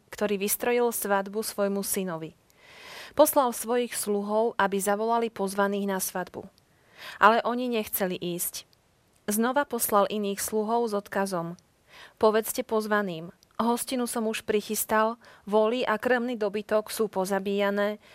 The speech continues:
a všetko je pripravené, poďte na svadbu.“ Ale oni na to nedbali a odišli. Jeden na svoje pole,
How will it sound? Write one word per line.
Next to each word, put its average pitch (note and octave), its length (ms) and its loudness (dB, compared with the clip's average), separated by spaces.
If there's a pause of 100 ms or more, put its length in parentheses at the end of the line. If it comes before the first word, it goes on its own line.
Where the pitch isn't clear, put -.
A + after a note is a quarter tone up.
a - 80 0
všetko B3+ 380 0
je A#3+ 80 0
pripravené, G3 800 -2 (160)
poďte A#3 400 0
na G#3+ 80 2
svadbu.“ F3 560 -4 (800)
Ale A3+ 160 6
oni C#4+ 320 -2
na A3+ 160 0
to A3+ 160 -4
nedbali G3+ 560 -2
a G3+ 160 0
odišli. F3 640 -4 (560)
Jeden A3 480 2
na G3+ 80 0
svoje F#3+ 400 -2
pole, G#3 480 0